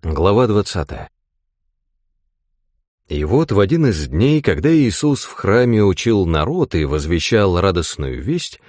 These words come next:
подошли к нему старшие священники и учителя закона со старейшинами и спросили:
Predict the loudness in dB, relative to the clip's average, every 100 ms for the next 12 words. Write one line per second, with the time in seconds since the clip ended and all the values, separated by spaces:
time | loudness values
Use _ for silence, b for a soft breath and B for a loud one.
0 | b b b b b _ _ _ 0 0
1 | 0 -4 -2 0 2 2 0 -2 -2 -2
2 | -2 -2 -4 -4 -2 0 2 0 0 0
3 | 2 2 -2 -2 0 2 0 -4 -4 -2
4 | -2 -2 -4 -4 -4 -4 -8 -12 -12 -12
5 | -6 0 0 -2 -2 -2 -2 -6 -8 -10